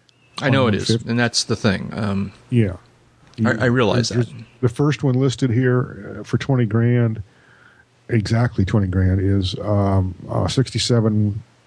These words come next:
Speaker 2: one fifty G. There's a seventy-three,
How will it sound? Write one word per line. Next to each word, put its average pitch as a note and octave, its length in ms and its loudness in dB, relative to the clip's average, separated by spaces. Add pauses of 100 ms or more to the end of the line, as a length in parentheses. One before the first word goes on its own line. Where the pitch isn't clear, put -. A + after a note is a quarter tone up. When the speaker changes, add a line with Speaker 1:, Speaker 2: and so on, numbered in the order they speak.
Speaker 2:
one A#2 220 2
fifty F#2+ 720 -2 (100)
G. G2 520 0 (400)
There's G#2 140 0
a F#2+ 40 0
seventy-three, A2 1120 0